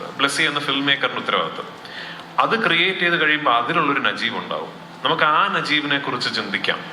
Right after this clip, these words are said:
എന്ന് പറഞ്ഞു. ഞാൻ ശ്രീ നജീബിനെ, ആ,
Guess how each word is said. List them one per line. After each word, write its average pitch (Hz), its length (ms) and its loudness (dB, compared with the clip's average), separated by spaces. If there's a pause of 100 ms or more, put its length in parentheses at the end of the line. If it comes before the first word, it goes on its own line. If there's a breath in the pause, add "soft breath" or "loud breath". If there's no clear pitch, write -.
(140)
എന്ന് 95 140 -2
പറഞ്ഞു. - 220 -2 (840 loud breath)
ഞാൻ 143 480 2
ശ്രീ 143 220 2
നജീബിനെ, 131 640 0 (340)
ആ, 87 380 2